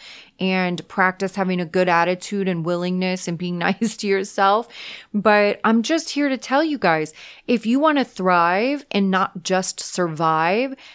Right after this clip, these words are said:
this is the kind of stuff that you do. The things it takes to create huge change in your life are the most simple, almost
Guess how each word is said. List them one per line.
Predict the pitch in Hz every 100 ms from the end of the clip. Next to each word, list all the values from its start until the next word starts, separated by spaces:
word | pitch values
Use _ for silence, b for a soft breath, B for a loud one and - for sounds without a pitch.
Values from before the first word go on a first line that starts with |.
| B
this | 190 269 285
is | 320 285
the | 277
kind | - 220
of | 202
stuff | - 185 180
that | 175
you | 180 180
do. | 160 226 220 - B B B -
The | 185 202 202 _
things | - 302 339 330 - -
it | 214 - -
takes | - - 233 190 - -
to | - -
create | - - 220 208 190 -
huge | - - 262 294 285 -
change | - 233 233 190 160 160 -
in | 214 208
your | 202 196 190
life | 175 160 185 226
are | 190 190
the | 165 165 190
most | 175 170 175 190 196 233 294 - - b b b
simple, | - - - - 220 226 233 254 269 285 311 B B B B -
almost | 220 311 302 214 185 180 -